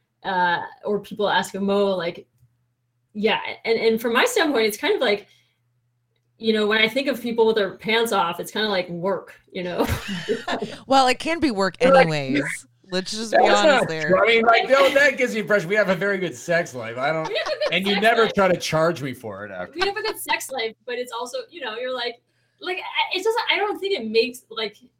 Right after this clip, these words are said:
Speaker 1: like, people aren't urologists because they're hypersexual. They're just, like, doctors, and that's,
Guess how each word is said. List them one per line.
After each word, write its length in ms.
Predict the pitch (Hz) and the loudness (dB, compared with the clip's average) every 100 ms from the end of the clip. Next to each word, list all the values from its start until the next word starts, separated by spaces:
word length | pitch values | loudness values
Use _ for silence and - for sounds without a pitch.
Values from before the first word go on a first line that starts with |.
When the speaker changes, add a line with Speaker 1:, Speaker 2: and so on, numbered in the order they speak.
| _ _ 247 _ _ _ | _ _ -20 _ _ _
Speaker 1:
like, 260 | 262 - _ | -8 -8 _
people 240 | 233 294 392 | -14 -8 -2
aren't 300 | 320 277 - | -2 -2 -8
urologists 580 | 226 208 - 208 214 - | -4 -2 -2 -4 -6 -10
because 220 | 196 202 | -12 -8
they're 120 | 190 | -8
hypersexual. 760 | 185 202 196 196 185 185 - - _ | -4 -4 -4 -6 -10 -10 -16 -16 _
They're 160 | 180 | -14
just, 280 | 170 175 - | -12 -16 -16
like, 180 | 180 165 | -16 -12
doctors, 600 | 185 160 - - _ _ _ _ - | -10 -10 -12 -20 _ _ _ _ -14
and 300 | 175 170 165 | -12 -10 -12
that's, 400 | 160 156 - | -14 -16 -20